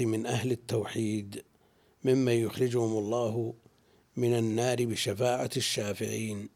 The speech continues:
من الملائكة والنبيين والمؤمنين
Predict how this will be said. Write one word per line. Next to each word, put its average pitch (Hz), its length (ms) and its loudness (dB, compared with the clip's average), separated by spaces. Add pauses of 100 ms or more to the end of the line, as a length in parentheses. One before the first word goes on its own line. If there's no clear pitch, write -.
(920)
من 120 140 0
الملائكة 117 760 0
والنبيين 110 760 -2
والمؤمنين 117 920 -2